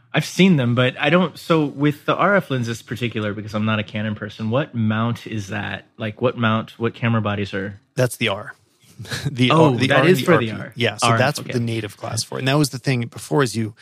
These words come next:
Speaker 2: couldn't really get all of the options that you'd expect. And they, they are trickling out now. Um, and they're apparently amazing. I haven't shot a project with them. I've just kinda played with them.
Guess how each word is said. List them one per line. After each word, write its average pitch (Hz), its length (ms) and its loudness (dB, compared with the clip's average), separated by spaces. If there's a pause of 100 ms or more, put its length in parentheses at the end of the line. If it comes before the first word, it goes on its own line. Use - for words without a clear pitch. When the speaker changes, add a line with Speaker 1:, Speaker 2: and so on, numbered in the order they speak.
(360)
Speaker 2:
couldn't 156 340 2
really 127 240 2
get 104 380 -2
all 104 200 -2
of 98 60 -8
the 104 140 -6
options 95 380 -6
that - 100 -12
you'd 101 140 -12
expect. - 500 -12 (420)
And 101 320 -8 (100)
they, 120 160 -8
they 120 200 0
are 117 140 2 (260)
trickling 107 420 -8
out 101 160 -8
now. 101 320 -10 (500)
Um, 101 340 -10 (180)
and 131 120 0
they're 131 160 -2
apparently 131 640 -4
amazing. 113 560 -6 (160)
I 104 380 -6
haven't 104 240 -8
shot - 280 -8
a - 60 -12
project 107 540 -6
with 110 80 -20
them. 113 160 -14
I've 120 80 -16
just - 160 -10
kinda - 140 -12
played - 280 -12
with 120 140 -16
them. 127 220 -14